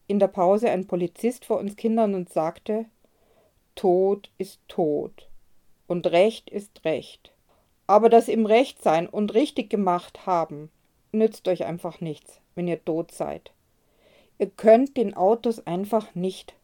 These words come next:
trauen. Und ihr seid die Schwächeren. Also passt auf, schaut zuerst und bleibt im Zweifel lieber stehen.“ Aber was hat jetzt diese Geschichte mit der Sicherheit beim Fahrradfahren zu tun?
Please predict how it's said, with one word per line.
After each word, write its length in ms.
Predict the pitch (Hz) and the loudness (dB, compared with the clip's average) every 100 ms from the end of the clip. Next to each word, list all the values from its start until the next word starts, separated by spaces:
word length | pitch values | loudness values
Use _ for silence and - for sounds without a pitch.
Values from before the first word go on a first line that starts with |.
| _ | _
trauen. 580 | - 208 214 180 143 147 _ _ _ _ _ _ _ _ _ - | -8 -2 0 0 -2 -8 _ _ _ _ _ _ _ _ _ 0
Und 220 | 233 226 | 2 2
ihr 140 | 254 | 0
seid 260 | 247 233 220 | 2 2 2
die 80 | 220 | -4
Schwächeren. 680 | 185 185 196 170 151 143 151 _ _ _ _ | 0 0 2 -4 -4 -8 -14 _ _ _ _
Also 220 | - 220 | 2 4
passt 460 | 254 - 285 - _ | 2 0 -2 -2 _
auf, 420 | 196 233 240 247 _ _ _ _ | 4 6 6 2 _ _ _ _
schaut 400 | - 202 220 - | 4 6 6 4
zuerst 560 | - 202 208 214 208 | 2 4 4 4 -2
und 200 | - 214 | -6 -4
bleibt 300 | 208 190 185 | 0 0 0
im 140 | 180 180 | -4 -8
Zweifel 460 | - 156 175 175 | -4 0 0 -2
lieber 220 | 156 151 | -8 -8
stehen.“ 440 | 139 - - - - _ _ _ _ _ _ _ _ _ _ - | -10 -12 -16 -16 -20 _ _ _ _ _ _ _ _ _ _ -2
Aber 160 | 196 | 2
was 160 | 220 233 | 4 2
hat 220 | 254 269 | -2 2
jetzt 280 | 269 269 - | 0 0 -6
diese 240 | 247 277 | -4 -2
Geschichte 460 | 214 214 240 277 269 | -2 -4 -6 -4 -2
mit 160 | 214 208 | -2 -4
der 80 | |
Sicherheit 560 | 185 214 208 254 233 - | -6 -6 -6 -2 -2 -2
beim 160 | 180 185 | -4 -4
Fahrradfahren 640 | 196 220 233 - 165 160 | -4 0 -2 -2 -6 -6
zu 160 | - - | -12 -14
tun? 380 | 147 143 127 | -10 -10 -12